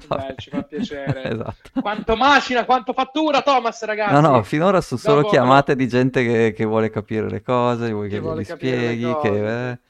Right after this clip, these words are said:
Speaker 1: eh,
Speaker 2: Secondo
Speaker 1: sei,
Speaker 2: me
Speaker 1: sei,
Speaker 2: è successo,
Speaker 1: eh.
Speaker 2: è successo il seguente. Sei
Speaker 1: Mm.
Speaker 2: andato a trovare zia Nancy nel, nel
Speaker 1: <laughs> Ancora?
Speaker 2: Banda.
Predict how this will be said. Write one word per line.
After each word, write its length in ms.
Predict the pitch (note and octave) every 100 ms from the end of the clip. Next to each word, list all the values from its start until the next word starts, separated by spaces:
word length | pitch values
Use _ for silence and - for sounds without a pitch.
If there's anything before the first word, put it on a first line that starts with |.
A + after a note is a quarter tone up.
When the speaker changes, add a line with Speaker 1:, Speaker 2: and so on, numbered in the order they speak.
| _ _ _
Speaker 1:
eh, 340 | - D3 D3
Speaker 2:
Secondo 280 | - E3+ G#3+
Speaker 1:
sei, 20 |
Speaker 2:
me 40 | G#3+
Speaker 1:
sei, 200 | B3 -
Speaker 2:
è 60 |
successo, 560 | - E3+ E3+ F3 F#3+ F#3
Speaker 1:
eh. 80 | F3
Speaker 2:
è 40 |
successo 580 | D#3+ E3+ D#3+ F3+ E3 D3+
il 380 | D3+ D3 D3 C#3+
seguente. 600 | D3+ C3 B2+ B2 B2 A#2
Sei 220 | - D#3+
Speaker 1:
Mm. 40 | G#2
Speaker 2:
andato 200 | F3 D3+
a 40 |
trovare 560 | C#3 D3 D#3 E3 D3 C#3
zia 180 | - D#3
Nancy 680 | F3+ G#3+ G3 E3 C#3 C3+ -
nel, 220 | C#3 C#3
nel 500 | C3+ C3+ - C3+ E3+ C#3+
Speaker 1:
<laughs> 320 | - A#2+ G#2+
Ancora? 80 | A2
Speaker 2:
Banda. 360 | - - A#2+